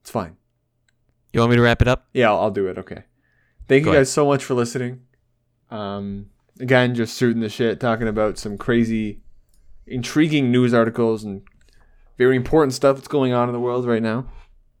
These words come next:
Speaker 1: Actually, I, the, the Phil Mickelson one was, was impressive. So we do have some impressive stuff on the podcast. Actually, eh, all of it's impressive. What am I kidding?
Speaker 2: All of it's impressive. All I have to say is,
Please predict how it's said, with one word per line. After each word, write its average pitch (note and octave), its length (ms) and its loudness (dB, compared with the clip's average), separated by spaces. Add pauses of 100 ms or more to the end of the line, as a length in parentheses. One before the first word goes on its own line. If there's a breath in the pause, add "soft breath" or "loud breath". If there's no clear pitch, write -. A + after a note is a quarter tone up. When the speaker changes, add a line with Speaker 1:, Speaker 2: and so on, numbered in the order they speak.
(1400 soft breath)
Speaker 1:
Actually, C3 500 2 (280)
I, A#2 140 -16 (280)
the, B2 220 -4
the A#2 100 -8
Phil D3+ 200 0
Mickelson A#2+ 400 -2
one G2+ 180 -6
was, G2+ 320 -6
was G#2 160 -8
impressive. G2 460 -16 (420)
So F#2+ 380 -14
we A2 80 -10
do B2 140 -2
have B2 180 4
some B2+ 180 2
impressive G2+ 380 -2
stuff - 340 -6 (100)
on G#2 100 -10
the F#2+ 60 -8
podcast. G2 460 -6 (100)
Actually, D3 440 0
eh, C3 260 -6 (360 loud breath)
all D#3+ 200 12
of C#3 80 8
it's A#2+ 140 0
impressive. G2 480 -2
What A2+ 140 -2
am A#2 80 -2
I G#2 40 -6
kidding? F2+ 320 -10 (2000 soft breath)
Speaker 2:
All D3+ 140 6
of C#3+ 80 6
it's C#3 140 2
impressive. F2+ 680 -4
All C#3 160 2
I E3 40 -2
have F3 160 -4
to A#2 100 -8
say A2 240 0
is, F#2 340 -2